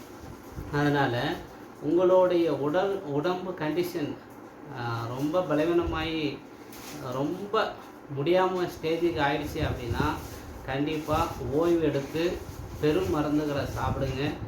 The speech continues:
கொஞ்சம் கொஞ்சமா ரெக்கவரி பண்ணிடலாம். ஆனா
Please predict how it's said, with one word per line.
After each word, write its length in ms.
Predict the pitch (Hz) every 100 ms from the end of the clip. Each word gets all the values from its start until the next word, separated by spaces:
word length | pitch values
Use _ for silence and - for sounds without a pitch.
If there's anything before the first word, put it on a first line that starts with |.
| - - - - -
கொஞ்சம் 240 | 143 160 240
கொஞ்சமா 300 | 170 160 165
ரெக்கவரி 420 | 147 - 160 -
பண்ணிடலாம். 520 | 135 123 127 107 - - - - - - - - - -
ஆனா 300 | 127 127